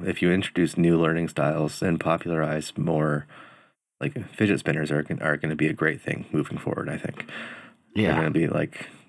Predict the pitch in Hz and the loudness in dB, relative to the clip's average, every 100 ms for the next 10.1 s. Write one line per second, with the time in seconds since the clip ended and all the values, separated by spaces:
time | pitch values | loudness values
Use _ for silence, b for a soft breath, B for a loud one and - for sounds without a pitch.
0 | - 95 101 95 85 80 82 - - - | -4 0 2 4 4 2 -2 -6 -12 0
1 | 104 87 76 76 78 78 80 - 78 - | 0 0 -2 0 0 -2 -2 0 -2 -2
2 | - - - - 90 87 - 80 76 73 | -6 -6 -10 -6 -4 -4 -4 0 0 -2
3 | B B B 82 82 85 - - - - | B B B 0 0 0 -4 -20 -12 -4
4 | 90 90 85 85 80 80 78 76 - 80 | -2 2 2 2 0 0 0 -2 0 2
5 | 80 76 73 76 80 76 - 87 85 - | 2 2 0 2 2 0 -2 2 2 2
6 | 78 80 76 - 82 80 - - 90 76 | 2 4 2 2 0 0 -4 -4 -2 0
7 | 80 78 73 - 71 71 76 - 78 76 | 2 0 -4 -2 -2 0 -4 -2 -2 -2
8 | 73 76 73 78 73 78 76 - b b | 0 -2 0 -2 0 0 -2 -6 b b
9 | b 85 80 73 87 80 76 73 71 - | b -2 0 0 -2 0 0 -2 -4 -6
10 | - | -16